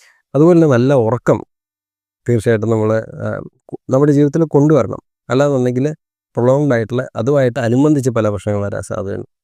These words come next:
അതുപോലെ രാവിലെ എണീറ്റ് കഴിഞ്ഞാല് ഒരു പത്ത് മിനിറ്റ്, പതിനഞ്ച് മിനിറ്റ് എക്സർസൈസ്, അല്ലെങ്കിൽ ഒന്ന് നടക്കാൻ പറ്റി കഴിഞ്ഞാല്, കുറച്ചൊന്ന് ഓടാൻ പറ്റി കഴിഞ്ഞാല്,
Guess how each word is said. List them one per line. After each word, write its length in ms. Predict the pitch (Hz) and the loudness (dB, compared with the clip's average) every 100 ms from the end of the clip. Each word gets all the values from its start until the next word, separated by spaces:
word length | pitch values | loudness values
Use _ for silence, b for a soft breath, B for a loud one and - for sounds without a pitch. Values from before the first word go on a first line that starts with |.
| - | -4
അതുപോലെ 260 | 131 143 147 | 0 2 0
രാവിലെ 440 | 135 135 175 196 | 0 2 4 4
എണീറ്റ് 320 | 147 143 139 | 4 2 2
കഴിഞ്ഞാല് 440 | 147 123 117 113 127 - | 2 2 0 0 -4 -4
ഒരു 200 | 113 120 b b b - | -4 -4 b b b -12
പത്ത് 180 | - 160 | -4 0
മിനിറ്റ്, 220 | 127 104 | 0 -2
പതിനഞ്ച് 380 | 104 107 113 113 | -4 -2 -2 -2
മിനിറ്റ് 220 | 104 - | -4 -6
എക്സർസൈസ്, 600 | 104 - 143 - 113 92 | -10 -6 -6 -2 -4 -4
അല്ലെങ്കിൽ 340 | 113 127 165 | -4 0 2
ഒന്ന് 160 | 156 123 | 4 2
നടക്കാൻ 380 | 110 139 180 151 | 0 0 0 2
പറ്റി 280 | 123 123 110 | 0 -2 -2
കഴിഞ്ഞാല്, 420 | 113 110 110 104 - _ _ _ | -2 0 0 -2 -8 _ _ _
കുറച്ചൊന്ന് 360 | - 151 160 | -8 0 2
ഓടാൻ 360 | 151 135 151 170 | 4 2 2 2
പറ്റി 180 | 123 127 | 0 -2
കഴിഞ്ഞാല്, 460 | 113 107 107 104 | -2 -2 -4 -6